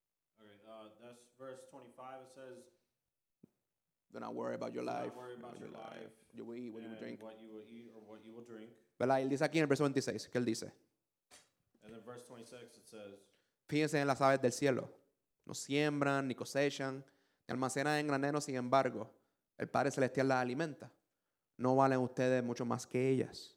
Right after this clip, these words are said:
Speaker 1: And verse twenty-six says, "Look at the birds of the air. They do not sow or reap or store away in barns, and yet your heavenly Father feeds them. Are you not much more valuable than they?"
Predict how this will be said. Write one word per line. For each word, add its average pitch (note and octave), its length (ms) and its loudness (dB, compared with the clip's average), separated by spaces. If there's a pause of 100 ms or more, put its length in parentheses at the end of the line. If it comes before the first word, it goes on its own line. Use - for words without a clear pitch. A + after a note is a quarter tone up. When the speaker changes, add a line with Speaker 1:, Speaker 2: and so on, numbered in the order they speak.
(1500)
Speaker 1:
And A2+ 340 -18
verse B2 180 -14
twenty-six A#2+ 380 -20
says, A#2+ 220 -16 (380)
"Look E3 100 -14
at F#3 60 -14
the F3 100 -16
birds D3 320 -10
of C#3+ 100 -18
the C#3+ 160 -16
air. C3+ 420 -14
They G#2 120 -20
do G#2+ 100 -20
not G#2+ 380 -18 (240)
sow C#3 400 -12
or C#3 240 -12
reap A2 260 -18 (100)
or G#2+ 120 -18
store A#2+ 340 -18 (120)
away A#2 240 -12
in A2 300 -4 (140)
barns, A2+ 540 -20
and G#2 120 -20
yet A#2+ 220 -16
your G#2+ 140 -16 (100)
heavenly B2+ 400 -20
Father G#2 300 -18 (100)
feeds B2 260 -20
them. E2+ 140 -20 (400)
Are G2+ 80 -18
you A#2+ 160 -16
not B2 260 -16
much A#2+ 240 -18
more A#2+ 160 -18
valuable C3 540 -16
than B2+ 180 -18
they?" C3+ 140 -18